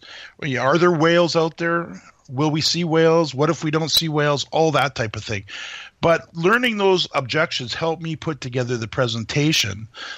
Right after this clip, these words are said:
so that when they did come up to the booth, some of those things were already dealt with before they even came up. What's, take, take us a little bit more into your area where you're talking about, uh, you know, identifying those objections.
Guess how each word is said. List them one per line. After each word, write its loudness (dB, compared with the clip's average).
so 4
that 4
when 0
they 0
did 0
come 0
up 2
to -2
the -4
booth, -4
some 2
of 0
those 0
things -4
were -8
already -2
dealt 0
with -6
before -4
they -2
even -2
came 2
up. 0
What's, 2
take, 0
take 2
us 2
a 0
little 0
bit 0
more 2
into -2
your 4
area -2
where 2
you're 4
talking 2
about, -4
uh, 0
you -6
know, -2
identifying 0
those -4
objections. -4